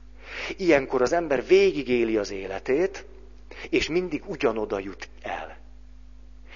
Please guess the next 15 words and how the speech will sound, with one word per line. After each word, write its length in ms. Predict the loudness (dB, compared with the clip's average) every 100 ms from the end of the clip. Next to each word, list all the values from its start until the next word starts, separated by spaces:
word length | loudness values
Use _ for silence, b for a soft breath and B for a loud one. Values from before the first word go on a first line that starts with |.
| B
És 200 | -2 0
minden 460 | 2 2 6 4 6
tapasztalata 920 | 2 2 -2 0 0 0 2 2 2
ezt 240 | -2 -4 -4
az 80 |
alapvető 600 | 2 4 4 -2 -6 -4
meggyőződését 1040 | -2 -2 -4 -8 -6 -8 -6 -6 -6 -8 -6
erősíti 680 | -6 -6 -6 -8 -8 -12 -14
meg. 360 | -12 -14 -16 -20 -20 -20 -20 -20 -20 -20 -20 B B B
Erről 240 | -2 -2
majd 200 | -2 -2
lesz 240 | -2 -4 -4
szó, 140 | -4
hogy 140 | -4
miért. 520 | -8 -8 -4 -4 -4